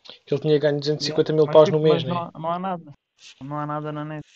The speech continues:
Speaker 1: Sim, sim, eu estou a perceber, yeah, tu, tu não consegues provar que aquela informação é verdade.
Speaker 2: Yeah.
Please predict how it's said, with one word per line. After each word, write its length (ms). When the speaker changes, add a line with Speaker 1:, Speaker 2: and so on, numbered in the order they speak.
Speaker 1:
Sim, 320
sim, 220
eu 80
estou 160
a 40
perceber, 360
yeah, 240
tu, 160
tu 260
não 80
consegues 300
provar 360
que 120
aquela 220
informação 400
é 40
verdade. 420
Speaker 2:
Yeah. 460